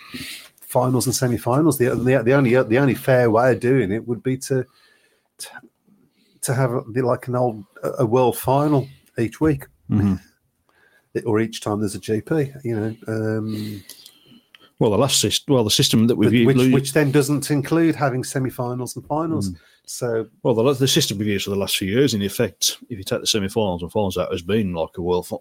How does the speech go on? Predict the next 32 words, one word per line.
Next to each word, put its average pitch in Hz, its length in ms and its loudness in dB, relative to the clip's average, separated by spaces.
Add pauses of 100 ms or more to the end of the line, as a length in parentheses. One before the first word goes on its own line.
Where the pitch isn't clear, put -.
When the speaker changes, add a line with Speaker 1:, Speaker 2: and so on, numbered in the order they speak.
Speaker 2:
has 120 100 -10
been 120 160 0
like - 220 0 (240)
ten, 85 160 -6
fifteen 143 420 0
world 123 180 4
finals, 113 340 2
Speaker 1:
It 123 60 4
has 156 120 4
Speaker 2:
isn't 160 80 6
it? - 20 6
Speaker 1:
up 143 60 2
Speaker 2:
So 113 120 2
Speaker 1:
until 135 260 2
that 123 200 -4
point, 175 220 -2
but 139 100 -8
you've 131 80 4
Speaker 2:
Yeah. 123 60 0
Speaker 1:
still 127 120 0
got 120 140 -4
semi-finals 110 640 -6
and 107 120 0
Speaker 2:
Mm-hmm. 135 140 -2
Speaker 1:
finals, 151 260 -2
and 117 140 -4
it's - 140 -8
just - 220 -10
felt 117 200 -6
a-, 123 120 -6 (100)
anachronistic 123 800 -6
that 117 200 -6